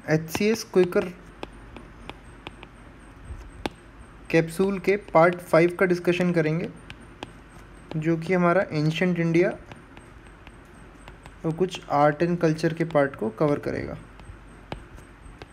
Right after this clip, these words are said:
तो दोस्तों, इसका motive सिर्फ इतना सा है कि कुछ जो सबसे important topics exam के पर्सपेक्टिव से ancient India और, और आर्ट एंड culture से हैं,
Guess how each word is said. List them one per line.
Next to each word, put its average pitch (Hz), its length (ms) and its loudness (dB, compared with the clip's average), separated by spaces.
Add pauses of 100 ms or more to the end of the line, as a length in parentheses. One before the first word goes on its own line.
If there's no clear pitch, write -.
(560)
तो 180 60 -2
दोस्तों, 185 300 2
इसका 240 200 2
motive 202 300 2
सिर्फ 208 260 0
इतना 185 260 4
सा 202 140 2
है 214 140 4
कि 233 120 -4
कुछ - 360 -2
जो 226 80 2
सबसे 202 300 2
important 214 500 4
topics 202 600 2 (360)
exam 175 360 4
के 202 100 0
पर्सपेक्टिव 180 520 2
से 196 160 0
ancient 175 400 0
India 180 280 6
और, 175 360 2
और 170 140 4
आर्ट 156 180 8
एंड 180 180 -2
culture 170 320 2
से 175 140 -2
हैं, 190 440 -2